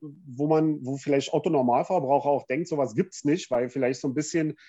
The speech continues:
der Glaube an die, an die reine, objektive, äh, Polizei da ist. Ich hab mal vor einigen Jahren einen Fußballfan vertreten, dem ist,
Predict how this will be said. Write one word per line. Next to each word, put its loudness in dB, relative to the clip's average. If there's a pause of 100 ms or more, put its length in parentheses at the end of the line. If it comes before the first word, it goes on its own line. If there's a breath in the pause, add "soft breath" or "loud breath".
(160 soft breath)
der 0
Glaube 4
an 0
die, 2
an -4
die 0
reine, -2
objektive, -2
äh, -2
Polizei -2
da 2
ist. -4 (360)
Ich -8
hab -4
mal 2
vor 0
einigen 2
Jahren 2
einen -2
Fußballfan -2
vertreten, -2
dem 2
ist, -2